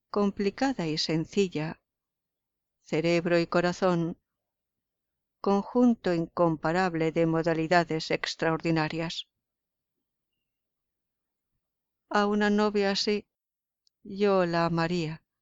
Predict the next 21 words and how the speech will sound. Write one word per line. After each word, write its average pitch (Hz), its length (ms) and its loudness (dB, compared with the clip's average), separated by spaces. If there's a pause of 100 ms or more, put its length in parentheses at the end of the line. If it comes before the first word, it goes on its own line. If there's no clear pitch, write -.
(1200)
la 202 240 0
adoraría, 202 720 0 (760)
cual 156 260 0
un 170 200 2
místico 175 560 -2
exaltado 165 800 -4
a 160 80 -2
su - 240 -4
deidad 160 520 0
soberana. 165 680 -2 (1900)
Y 214 120 0
sólo 247 360 -4
ella 220 320 -2
podría 165 460 0
amarme 165 520 0
como 160 260 2
lo 160 120 2
ansío, 160 500 -2 (1040)
porque 156 440 -2
me 151 160 0
comprendería, 151 840 -4